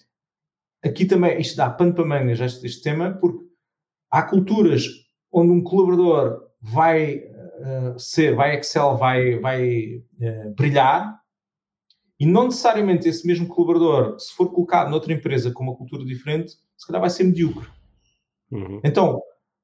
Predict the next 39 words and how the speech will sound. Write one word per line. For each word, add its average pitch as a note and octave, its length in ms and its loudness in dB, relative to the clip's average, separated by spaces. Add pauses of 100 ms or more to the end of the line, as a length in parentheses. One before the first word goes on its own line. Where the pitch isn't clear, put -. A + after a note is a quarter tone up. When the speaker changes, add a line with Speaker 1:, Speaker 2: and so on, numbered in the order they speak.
(520)
Speaker 1:
porque, - 280 -2
porque, - 280 -8 (220)
pá, - 320 0 (240)
porque - 180 -18
são G3+ 160 2
culturas G3+ 380 0
diferentes, F#3 280 0
são F3 100 -6
formas F3 300 0
de - 80 -12
comportamento - 460 -2
diferentes, C#3 600 -2
são - 220 -2
formas D3 360 0
de, C#3 420 -2 (420)
de, A2 680 0
de, F#2 640 -2 (580)
eh, - 300 -10 (320)
de, G#2+ 180 0
de, A2 40 -2
de - 380 -8
estar D3+ 380 0
diferentes. A#2 380 -2
Agora, C3 380 0 (440)
porquê F#3+ 200 4
que F#3+ 60 4
eu F#3 60 6
gosto E3+ 220 2
tanto C#3+ 140 0
disto? A2+ 300 -4
Porque - 160 -8
isto D#3 120 0
é F#3 40 6
o F3 40 6
laboratório F3 480 0
perfeito D3+ 300 -4
de - 80 -10
desenvolvimento D3+ 400 -4
pessoal. F3+ 400 -6